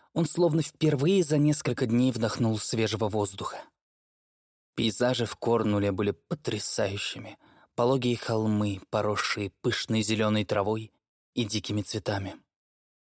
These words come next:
Алекс нашёл табличку, обозначающую пешую тропинку, и сошёл с дороги. По его расчётам, до Порт-Эллена была пара миль,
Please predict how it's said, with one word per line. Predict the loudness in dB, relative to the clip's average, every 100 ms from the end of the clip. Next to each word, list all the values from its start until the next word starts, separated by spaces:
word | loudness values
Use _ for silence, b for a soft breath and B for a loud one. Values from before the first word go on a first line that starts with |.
| _ _ _ _ _
Алекс | 2 4 4 2
нашёл | 0 2 0
табличку, | 2 0 2 0 -2 -4 -2
обозначающую | 0 2 2 2 2 2 0 0 -2 -2
пешую | 0 -2 0 0 0
тропинку, | 0 -2 0 -2 -2 -6 b b b
и | -2
сошёл | 0 -2 0 0 0
с |
дороги. | 0 0 2 -2 -4 -18 _ _ _ _ _ _ _ _
По | 0
его | 2 4
расчётам, | 0 0 0 2 2
до | 0
Порт-Эллена | 0 -4 -4 0 2 4 2
была | 2 2 0
пара | 0 0 2
миль, | 2 0